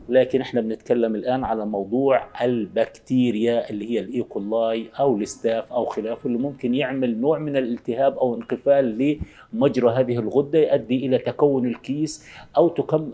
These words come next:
أو يتكون الدمل. يعني ممكن يكون هناك صديد أو يكون هناك كيس منتفخ،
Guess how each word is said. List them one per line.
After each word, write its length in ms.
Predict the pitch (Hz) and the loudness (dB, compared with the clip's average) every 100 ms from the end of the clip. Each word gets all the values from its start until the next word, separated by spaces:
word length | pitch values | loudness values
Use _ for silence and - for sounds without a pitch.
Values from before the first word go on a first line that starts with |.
| 131 - | -8 -2
أو 160 | 151 143 | 2 2
يتكون 560 | 147 143 - 165 156 143 | 2 0 4 4 6 2
الدمل. 540 | 110 139 123 98 90 | 2 4 4 0 0
يعني 260 | 104 107 120 | 0 2 0
ممكن 340 | 135 123 123 | -2 -2 -4
يكون 300 | 117 - 120 | -4 -4 -4
هناك 280 | 110 127 127 | -2 -4 -4
صديد 440 | - 113 135 147 | -2 -2 0 -4
أو 160 | - 120 | -2 -2
يكون 320 | 107 - 127 | -2 -4 -4
هناك 400 | 107 117 127 123 | -4 -4 -4 -4
كيس 400 | 107 131 135 - | -8 -4 -6 -4
منتفخ، 600 | 113 113 - 143 160 160 | -8 -4 -2 0 -2 -2